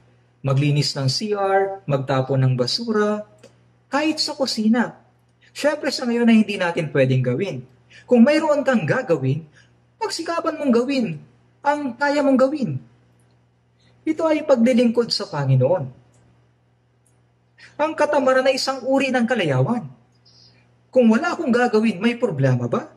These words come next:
Hindi. Ito'y, ito'y isang uri ng kalayawan sa sarili. Umumuhay ng naayon sa gusto ko? Paano? Katamaran ito. Ang katamaran ay pagpapakasasa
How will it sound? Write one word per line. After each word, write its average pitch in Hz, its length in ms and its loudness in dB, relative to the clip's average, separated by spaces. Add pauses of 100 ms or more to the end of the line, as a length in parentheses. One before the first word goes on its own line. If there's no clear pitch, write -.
(640)
Hindi. 311 560 2 (400)
Ito'y, 294 480 -4
ito'y 330 240 2
isang 302 240 -6
uri 285 160 0
ng 262 160 0
kalayawan 220 480 2
sa - 160 -8
sarili. 147 400 -6 (3750)
Umumuhay 139 560 2
ng 151 160 0
naayon 147 480 -2
sa 143 240 -4
gusto 139 400 -8
ko? 202 80 -6 (480)
Paano? 349 640 -2
Katamaran 277 560 0
ito. 165 400 -4 (800)
Ang 277 240 -2
katamaran 214 560 0
ay 196 320 -2
pagpapakasasa 214 960 -4